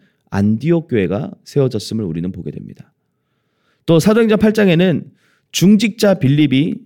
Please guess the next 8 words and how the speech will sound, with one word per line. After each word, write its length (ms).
사마리아 580
성에 240
내려가서 640
그리스도 440
예수의 440
복음을 400
전함으로 400
말미암아 640